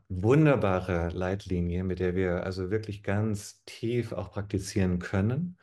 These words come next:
Auch speziell in diesem Inquiry, was, was, was diejenigen, die die Achtsamkeit unterrichten, kennen von M B S R oder anderen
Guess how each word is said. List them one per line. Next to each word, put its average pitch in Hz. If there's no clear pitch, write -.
Auch 113
speziell 107
in 104
diesem 95
Inquiry, 101
was, 90
was, 90
was 87
diejenigen, 95
die 87
die 90
Achtsamkeit 90
unterrichten, 95
kennen 92
von 87
M 87
B 92
S 90
R 85
oder 85
anderen 85